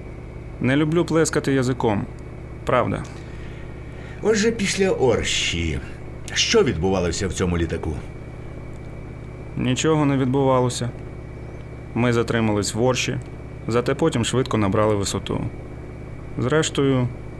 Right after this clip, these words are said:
Speaker 1: політ був доволі спокійним.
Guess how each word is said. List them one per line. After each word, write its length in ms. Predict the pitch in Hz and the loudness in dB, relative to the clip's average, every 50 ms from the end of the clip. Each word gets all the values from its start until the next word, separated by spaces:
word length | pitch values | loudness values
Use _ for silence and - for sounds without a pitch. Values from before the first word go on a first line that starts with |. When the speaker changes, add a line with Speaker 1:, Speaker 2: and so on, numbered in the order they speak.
| - - - - - - - - - - | -12 -12 -12 -10 -10 -12 -12 -10 -4 0
Speaker 1:
політ 240 | 131 135 143 147 131 | 2 4 4 4 4
був 340 | 123 127 135 123 113 - - - - - - - - - - - - - | 4 4 4 4 2 0 -4 -10 -10 -10 -12 -12 -12 -12 -12 -10 -4 0
доволі 360 | - 127 131 123 120 110 110 | 2 4 6 6 6 4 2
спокійним. 540 | 104 - 110 110 - - 101 95 95 98 - | 2 0 -2 0 0 2 2 2 2 0 -2